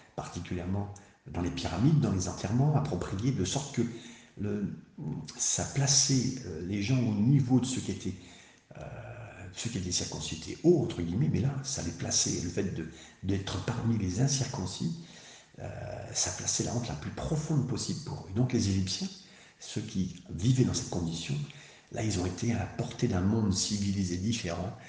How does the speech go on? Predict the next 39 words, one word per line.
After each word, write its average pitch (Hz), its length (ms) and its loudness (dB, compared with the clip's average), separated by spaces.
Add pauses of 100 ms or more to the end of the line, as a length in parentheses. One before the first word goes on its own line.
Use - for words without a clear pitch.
(300)
mais 95 280 2
qui 90 180 -2
les 87 260 2
anéantissait 90 600 2
quelque - 280 -8
part, - 280 -10
comme 85 140 -4
le 82 80 -2
signale 87 420 -4 (220)
Weinberg. 87 360 0 (1040)
Là, 123 80 4
il 120 160 10
dit, 117 100 6
bien 110 160 4
sûr, 113 220 2
pour - 200 -2
finir, 110 400 6
ce - 160 4
dernier 90 360 4
mot, « 98 280 2 (540)
Voilà 113 340 8
Pharaon 98 540 4 (260)
et 92 80 -4
toute - 420 -4 (180)
sa - 160 0
multitude. » 98 580 0 (640)
Le 104 100 2
verset 104 320 4
final 110 400 0
de 98 80 -2
la 95 100 0
prophétie 95 500 0
l'indique 95 320 2
à 90 60 0
nouveau 90 360 0 (200)
que 80 100 -8
c'est - 160 -4
vraiment 101 420 0
une 98 180 0